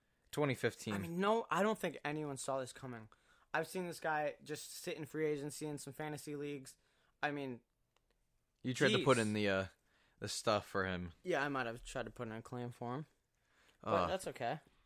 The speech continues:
Speaker 2: I didn't
Speaker 1: Deshaun
Speaker 2: get it.
Speaker 1: Jackson's revival, too.
Speaker 2: Yeah, Deshaun Jackson.
Speaker 1: Having a
Speaker 2: Great
Speaker 1: day.
Speaker 2: first touchdown, I believe. I believe that was the first
Speaker 1: Hundred and forty
Speaker 2: touchdown.
Speaker 1: yards until he got taken out of the game with injury.
Speaker 2: Yeah, that was, uh, that's not the best thing for him.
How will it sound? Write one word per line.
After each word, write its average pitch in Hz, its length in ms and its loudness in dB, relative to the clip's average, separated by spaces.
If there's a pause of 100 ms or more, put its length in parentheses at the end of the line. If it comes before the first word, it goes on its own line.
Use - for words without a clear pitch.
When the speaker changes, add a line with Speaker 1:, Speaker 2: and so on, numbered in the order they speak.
(140)
Speaker 2:
I - 80 6
didn't 131 120 4
Speaker 1:
Deshaun 139 180 12
Speaker 2:
get 156 60 8
it. - 40 4
Speaker 1:
Jackson's 123 480 8
revival, 104 540 8
too. 143 360 8 (600)
Speaker 2:
Yeah, 170 240 10 (320)
Deshaun 170 300 4
Jackson. 165 520 6 (140)
Speaker 1:
Having 120 340 4
a 110 60 8
Speaker 2:
Great 185 240 10
Speaker 1:
day. 127 540 10
Speaker 2:
first 180 340 4
touchdown, 170 420 4
I 165 100 4
believe. 160 300 0
I 185 60 -2 (100)
believe 180 200 -2
that 143 80 -4
was 113 40 -4
the - 20 -2
first 120 40 -2
Speaker 1:
Hundred 175 340 10
and 151 120 10
forty 160 280 6
Speaker 2:
touchdown. 131 60 4 (100)
Speaker 1:
yards 143 300 10
until 123 300 2
he 131 60 4
got 123 140 6
taken 120 320 0
out 113 220 4
of 101 120 -4
the 101 60 -2
game 101 260 0
with 95 200 -6
injury. 107 280 2
Speaker 2:
Yeah, 143 140 2 (440)
that 151 260 2
was, 175 220 -4
uh, 156 340 0 (220)
that's 151 200 -10
not 131 200 -12
the 107 80 -20
best - 300 -12 (1300)
thing 120 220 -12 (220)
for 120 120 -6
him. 120 280 -8